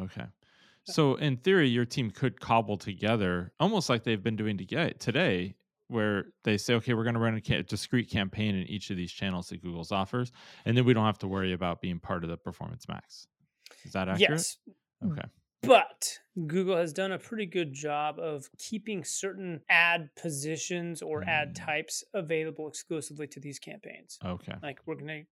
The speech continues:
Speaker 2: creating Performance Max, so we're gonna keep some, like, Gmail is part of the Performance Max. You can't run Gmail ads anymore.
Speaker 1: Mm-hmm.
Speaker 2: But on Performance Max, you can get in there.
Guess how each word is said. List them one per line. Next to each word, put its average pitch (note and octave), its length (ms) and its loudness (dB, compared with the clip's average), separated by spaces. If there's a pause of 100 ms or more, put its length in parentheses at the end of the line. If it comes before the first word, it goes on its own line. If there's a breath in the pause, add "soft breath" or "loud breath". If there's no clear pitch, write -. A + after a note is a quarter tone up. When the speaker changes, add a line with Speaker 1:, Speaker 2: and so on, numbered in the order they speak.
(140)
Speaker 2:
creating D3+ 380 -6
Performance F3+ 460 -8
Max, F3 300 2
so E3 60 -8
we're F3+ 120 -2
gonna F#3 160 -4
keep F3 300 -8
some, D3+ 340 -4 (240 soft breath)
like, E3 120 0
Gmail D#3+ 640 4
is C#3+ 100 -6
part E3 360 0
of D#3+ 380 0 (480)
the E3 60 -2
Performance D3 460 -4
Max. D#3 380 -2 (220)
You F3+ 80 -4
can't G3+ 280 4
run F#3 200 2
Gmail D3+ 460 0
ads C#3 220 -12
anymore. - 420 -16 (140)
Speaker 1:
Mm-hmm. E2+ 440 -8 (120)
Speaker 2:
But D#3 140 0
on C#3 80 -6
Performance C#3+ 460 -12
Max, G3+ 340 2
you E3 80 -4
can D3 100 -8
get D3+ 140 -6
in D3 180 -6
there. E3+ 280 -16